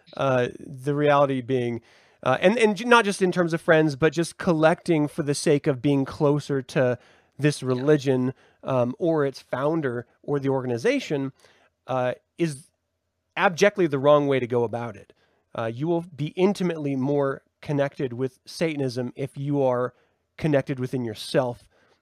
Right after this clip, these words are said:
Speaker 1: and understand the philosophy.
Speaker 2: Yeah.
Speaker 1: That's what, that's really all that matters. And if in collecting tomes or photographs or posters or music or whatever it is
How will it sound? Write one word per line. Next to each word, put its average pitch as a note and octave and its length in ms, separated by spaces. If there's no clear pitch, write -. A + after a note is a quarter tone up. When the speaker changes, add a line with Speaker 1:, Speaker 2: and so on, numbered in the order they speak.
Speaker 1:
and C3 240
understand D#3+ 1000
the C3+ 100
philosophy. A2+ 600
Speaker 2:
Yeah. - 40
Speaker 1:
That's D3+ 240
what, C3+ 120
that's D3 400
really D3+ 440
all D3 200
that C3+ 100
matters. C#3 360
And F#3 240
if F#3+ 260
in F#3 340
collecting F3+ 720
tomes E3 640
or C#3+ 440
photographs D#3 560
or F3+ 60
posters D3+ 560
or C#3 60
music C#3+ 340
or D3 80
whatever C3 340
it C#3 80
is F3+ 300